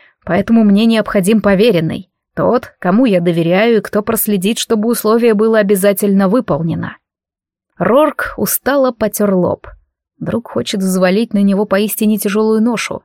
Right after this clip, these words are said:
Он уже мысленно слышал визг Олесы в тот момент, когда она узнает об условии отца. Но Виктор так много сделал для него, поддержал, когда самому Рорку было плохо. Он не мог ему отказать.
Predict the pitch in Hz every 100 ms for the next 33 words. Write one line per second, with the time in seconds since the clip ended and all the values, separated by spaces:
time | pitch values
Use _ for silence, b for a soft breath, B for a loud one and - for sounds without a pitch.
0 | _ _ _ _ 180 208 226 214 277 -
1 | 269 262 247 233 269 240 233 247 - 202
2 | 190 233 285 - - 165 190 175 202 247
3 | - 180 185 196 190 180 180 175 247 240
4 | 208 208 - 214 220 196 196 185 - 170
5 | - - _ _ _ _ _ _ _ 180
6 | 240 - 208 247 196 - 185 214 269 220
7 | 180 170 247 226 175 170 170 160 - -
8 | - 185 190 185 160 185 226 180 b b
9 | b - 190 202 - 226 285 226 226 214
10 | 185 185 208 220 214 151 - - _ _
11 | _ _ _ _ _ _ _ 185 240 233
12 | 240 233 277 262 269 269 262 247 214 202
13 | - -